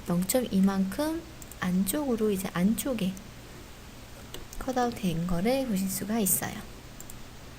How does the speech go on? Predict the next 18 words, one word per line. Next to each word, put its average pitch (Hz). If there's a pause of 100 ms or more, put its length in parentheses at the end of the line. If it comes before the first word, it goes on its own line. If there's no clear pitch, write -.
(1700)
자, 226
이렇게 202
쉘이라는 262
명령어는 226
내가 190
원하는 180
벽의 185
두께를 220
주어서 170 (440)
열린 180
면을 175
선택할 254
수 -
있다라고 190
알아두시면 196
될 214
것 185
같습니다. 170